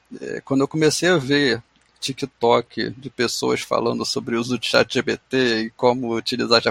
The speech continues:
chat G P T pra um milhão de coisas e tal, eu fiquei pensando, "Gente, isso daqui popularizou, não é possível." Então, eu acredito que já esteja, quando a minha, a minha esposa, que é contadora, ela veio falar pra mim sobre chat G P T, eu falei, "Cara, não é possível." Então, assim, eu acho que <laughs> já tá,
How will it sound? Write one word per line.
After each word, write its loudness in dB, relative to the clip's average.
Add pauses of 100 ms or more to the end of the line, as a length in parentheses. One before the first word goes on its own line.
(260)
chat -4
G -2
P -6
T -4
pra -6
um -4
milhão -2
de -4
coisas -2
e -10
tal, 0 (840)
eu -4
fiquei -4
pensando, -4
"Gente, -4
isso -10
daqui -2
popularizou, -2
não -8
é -6
possível." -8 (500)
Então, -4 (220)
eu -2
acredito 0
que -8
já 2
esteja, -2 (440)
quando -4
a -2
minha, -2 (100)
a -4
minha -2
esposa, -2
que -8
é -4
contadora, 0
ela 0
veio -4
falar 0
pra -6
mim -6
sobre -8
chat -4
G -4
P -12
T, -10
eu -6
falei, -14
"Cara, -4
não -6
é -16
possível." -8 (120)
Então, -2
assim, -4
eu -2
acho -2
que -2
<laughs> 2
já 0
tá, -8